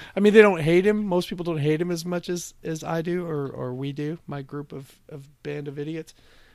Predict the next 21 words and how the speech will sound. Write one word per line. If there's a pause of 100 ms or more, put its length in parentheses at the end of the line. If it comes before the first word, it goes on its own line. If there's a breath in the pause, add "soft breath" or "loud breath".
(240 soft breath)
Uh,
but, (1300)
but
there's
not
a
lot
of
people
out
there
going, (320 soft breath)
"You
know
what
the
world
needs
is
Howard
Schultz,